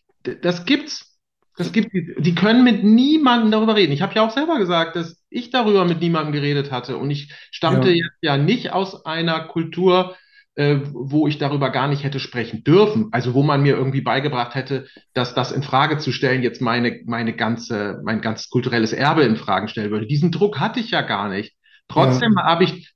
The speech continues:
Speaker 1: diese Form von männlicher Verletzlichkeit hat für mich keinen Platz gehabt. Also ich, nirgendwo ein, hatte ich einen Raum, wo ich mich damit angenommen hätte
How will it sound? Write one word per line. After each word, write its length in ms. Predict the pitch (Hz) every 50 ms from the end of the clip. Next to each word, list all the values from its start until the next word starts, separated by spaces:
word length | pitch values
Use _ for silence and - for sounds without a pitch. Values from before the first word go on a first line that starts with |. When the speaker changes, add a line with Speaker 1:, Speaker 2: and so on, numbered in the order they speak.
| _ -
Speaker 1:
diese 300 | - - 147 180 170 180
Form 240 | 170 175 160 160 156
von 160 | 160 165 147
männlicher 380 | 143 147 156 180 180 180 185 165
Verletzlichkeit 920 | 165 151 135 139 165 170 - 202 185 - - 175 165 170 180 180 - - 135
hat 200 | 156 156 151 -
für 160 | - - 147
mich 220 | 147 143 - -
keinen 300 | 151 156 147 165 175 170
Platz 420 | 170 170 180 220 269 262 - - _
gehabt. 380 | 247 226 233 226 - - - -
Also 180 | - - - 131
ich, 180 | 170 - - - 170 - - - - - 113 - _ _ _ _ _ _ _ -
nirgendwo 680 | - 143 143 160 175 202 240 254 285 220 214 220 202
ein, 300 | - - 175 175 175 170
hatte 200 | 160 170 175 185
ich 100 | 175 190
einen 140 | - 147 143
Raum, 320 | 139 143 165 196 208 175
wo 140 | 165 180 175
ich 140 | 180 170 -
mich 180 | 175 170 - -
damit 300 | 170 160 170 175 170 -
angenommen 480 | 143 190 220 226 196 165 139 135 131
hätte 380 | 131 131 131 - - 123 113